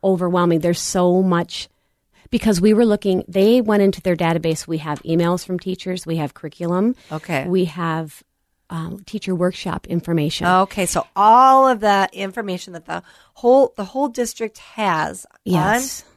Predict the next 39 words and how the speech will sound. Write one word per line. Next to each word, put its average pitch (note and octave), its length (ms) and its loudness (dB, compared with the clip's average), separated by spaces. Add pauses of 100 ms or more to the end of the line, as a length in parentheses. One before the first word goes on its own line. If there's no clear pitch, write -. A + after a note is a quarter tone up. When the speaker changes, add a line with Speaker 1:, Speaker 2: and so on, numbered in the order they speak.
(460)
Speaker 2:
in B3 180 0
hand. F#3+ 600 -2
Speaker 1:
Yes. F3 360 -4
Speaker 2:
Not F#3 140 -4
in F#3 100 -6
hand, E3+ 460 -8
but E3+ 260 -4
in, F#3 460 -12
you F#3+ 100 -18
know, E3+ 260 -12
Speaker 1:
In G3+ 160 4
their F3+ 200 2
Speaker 2:
in E3+ 60 -4
Speaker 1:
system. G#3 320 -2
Speaker 2:
their D#3 80 -2
data F#3+ 260 0
systems. F#3+ 540 0
Speaker 1:
Mm-hmm. - 520 -8
Speaker 2:
Um, E3+ 260 2 (300)
you A#3+ 280 2
then F#3+ 400 0
gave F3+ 320 -4
twenty-nine G#3+ 1040 -6
keywords F3+ 800 -6
for F3+ 140 -8
searches. - 760 -10
Speaker 1:
Then G3 160 2
we A3+ 100 4
had G#3+ 180 4
to G#3 80 2
reduce F#3+ 320 2
it F#3 80 -4
to F3+ 60 -2
thirteen E3+ 520 -4
because E3+ 320 -8
there F3 140 0
was E3+ 100 0
so F3 220 -2
Speaker 2:
Wow. F3 60 2